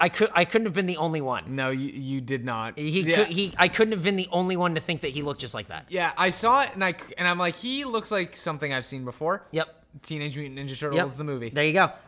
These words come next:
Speaker 1: Uh, Ambrose takes a million chairs and a medical bag and empties the medical bag and the million chairs into the ring, and then climbs to the top.
Speaker 2: Yeah.
Speaker 1: And then, uh, Seth Rollins doesn't wanna climb to the top, so M and N, uh, security.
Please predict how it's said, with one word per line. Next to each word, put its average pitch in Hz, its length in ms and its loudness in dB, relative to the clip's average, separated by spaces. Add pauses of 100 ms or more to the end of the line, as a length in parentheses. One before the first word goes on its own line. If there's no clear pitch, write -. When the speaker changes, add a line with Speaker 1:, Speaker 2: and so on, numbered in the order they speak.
(100)
Speaker 1:
Uh, 160 380 10 (260)
Ambrose 247 520 8 (140)
takes 214 260 6
a 208 60 4
million 208 300 4
chairs 202 360 6
and 180 100 4
a - 20 2
medical 175 320 6
bag 165 320 10
and 151 80 2
empties 156 440 0
the 151 140 2
medical 160 280 2
bag 160 240 6
and 156 80 0
the 151 40 0
million 156 220 0
chairs 160 240 2
into 151 160 -2
the 147 80 2
ring, 156 240 4 (500)
and 180 120 6
then 214 80 8
climbs 214 340 4
to 302 80 6
the 269 80 10
top. - 500 10
Speaker 2:
Yeah. 202 240 4 (260)
Speaker 1:
And 160 160 0
then, 185 400 8
uh, 160 240 10 (260)
Seth - 280 2
Rollins 190 320 6
doesn't 175 180 6
wanna 165 140 2
climb 165 240 4
to 143 40 -4
the 139 60 -4
top, - 480 4 (140)
so 147 420 4 (100)
M 190 140 4
and 196 120 4
N, 190 280 4 (340)
uh, 151 260 6
security. 185 760 0